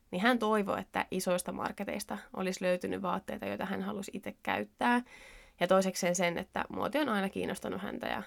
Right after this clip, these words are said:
se näkee tän yhtenä tämmöisenä taiteellisena itseilmaisun keinona.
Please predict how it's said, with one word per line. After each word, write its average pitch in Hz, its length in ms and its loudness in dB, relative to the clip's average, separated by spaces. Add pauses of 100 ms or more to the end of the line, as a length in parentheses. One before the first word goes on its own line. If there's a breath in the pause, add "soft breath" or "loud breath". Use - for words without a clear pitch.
(140)
se - 100 -10
näkee 202 300 -4
tän 196 160 -2
yhtenä 196 340 -4
tämmöisenä 202 340 -4
taiteellisena 208 640 -2 (100)
itseilmaisun 208 540 -4
keinona. 208 380 2